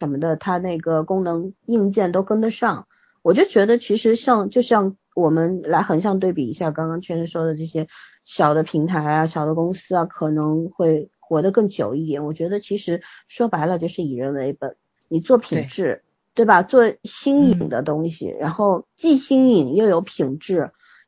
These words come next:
Speaker 1: 又让人觉得你这个服务是非常有质量的，然后又不会让我觉得很尴尬，也不会让我花很多的冤枉钱。其实大家，你像出行不就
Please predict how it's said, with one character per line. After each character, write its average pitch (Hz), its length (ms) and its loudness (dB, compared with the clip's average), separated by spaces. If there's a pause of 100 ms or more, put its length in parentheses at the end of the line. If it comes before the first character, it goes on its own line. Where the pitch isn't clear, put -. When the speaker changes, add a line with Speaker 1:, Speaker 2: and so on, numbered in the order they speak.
Speaker 1:
又 247 400 6
让 226 240 6
人 185 240 2
觉 170 260 2
得 196 220 4
你 165 120 2
这 156 120 -2
个 214 100 0
服 160 260 -4
务 180 120 -2
是 202 140 -4
非 233 120 -2
常 240 140 -2
有 131 120 -6
质 - 280 -2
量 135 320 -2
的， - 200 -14
然 156 120 -8
后 180 420 -2
又 233 160 4
不 196 220 -4
会 220 160 0
让 220 240 0
我 135 100 0
觉 147 200 -4
得 175 120 -4
很 135 220 -8
尴 214 240 2
尬， 269 300 2 (320)
也 165 180 6
不 175 100 -4
会 262 120 4
让 262 200 6
我 165 80 2
花 214 220 4
很 185 100 0
多 151 100 2
的 165 80 -2
冤 220 220 0
枉 226 180 0
钱。 - 360 -10 (320)
其 262 160 2
实 302 60 4
大 302 140 4
家， 302 240 2 (300)
你 175 260 -2
像 220 220 0
出 262 240 -2
行 160 380 0
不 165 100 -4
就 208 220 0